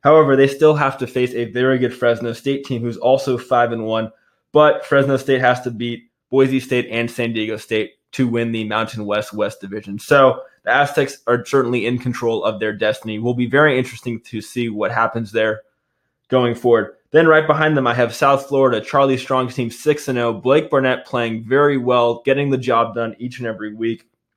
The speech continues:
even if it's not pretty. They also have a nice win over a Georgia Tech team, which hung sixty-six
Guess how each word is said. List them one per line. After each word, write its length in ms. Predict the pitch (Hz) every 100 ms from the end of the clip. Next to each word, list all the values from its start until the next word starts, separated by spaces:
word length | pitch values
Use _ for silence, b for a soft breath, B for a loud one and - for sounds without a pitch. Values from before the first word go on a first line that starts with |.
| _ _ _ _ 143
even 240 | 147 139
if 100 | 131
it's 160 | 120 127
not 220 | 120 -
pretty. 340 | 120 113 110 b b b
They 140 | - 151
also 240 | 156 165
have 100 | 143
a 40 | 131
nice 320 | 123 131 -
win 140 | 131
over 220 | 131 113 113
a 100 | 110
Georgia 280 | 123 117
Tech 340 | 104 - 139 -
team, 280 | 151 139 123
which 160 | 110
hung 220 | - 127
sixty-six 880 | 120 - 156 - 120 - 117 113 -